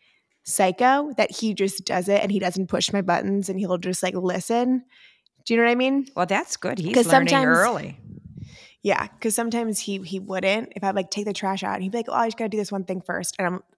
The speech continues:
Speaker 1: I'm like, "No, you have to do it right this second."
Speaker 2: Yeah.
Speaker 1: Now he, he knows that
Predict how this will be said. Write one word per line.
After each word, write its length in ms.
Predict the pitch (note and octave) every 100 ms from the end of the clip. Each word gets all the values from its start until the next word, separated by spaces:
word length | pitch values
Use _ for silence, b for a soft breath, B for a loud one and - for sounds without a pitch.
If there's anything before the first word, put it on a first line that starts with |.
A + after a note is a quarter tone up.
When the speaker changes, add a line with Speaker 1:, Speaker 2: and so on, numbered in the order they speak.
| _ _ _
Speaker 1:
I'm 40 | F#3+
like, 140 | F#3
"No, 460 | G3 G#3+ F3+ G3 B3+
you 80 | G3
have 120 | -
to 60 | F3+
do 160 | G#3
it 120 | F#3 - F#3
right 220 | F3+ G3+ - _
this 240 | - G3 -
second." 600 | - G3+ F3+ - G3 - B B
Speaker 2:
Yeah. 180 | - C3 - B
Speaker 1:
Now 300 | A#3 B3+ C4+ B3+
he, 240 | A#3 A3+
he 220 | A3 G#3+
knows 320 | G3 D#3+ D#2+ -
that 160 | -